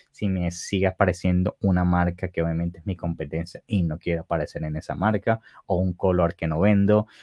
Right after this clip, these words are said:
o un material que no vendo, cosas así. Pero si son palabras muy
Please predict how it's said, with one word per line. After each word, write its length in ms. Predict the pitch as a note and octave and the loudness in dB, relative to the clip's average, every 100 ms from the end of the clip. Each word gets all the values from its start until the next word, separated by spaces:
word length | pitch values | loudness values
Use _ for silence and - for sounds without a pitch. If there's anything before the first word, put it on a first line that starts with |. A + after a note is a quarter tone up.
| - _ | -20 _
o 160 | G2 F#2 | 0 2
un 160 | F2+ | 2
material 440 | F#2 F2+ F2 D#2 - | 0 0 -2 -4 -4
que 100 | F2 | -6
no 120 | E2+ | -2
vendo, 440 | G#2 G#2+ G#2+ G#2 _ | 0 0 -2 -6 _
cosas 380 | F#2+ E2+ F#2+ F2+ | -4 -2 -2 -4
así. 340 | E2+ E2+ D#2+ _ | -6 -8 -8 _
Pero 180 | G#2+ G2 | 2 2
si 100 | F2+ | -2
son 220 | F#2+ F#2 | -4 -2
palabras 360 | G#2 G2+ G2+ - | 0 2 0 0
muy 440 | A2 G#2 F#2+ F2+ | 4 4 4 0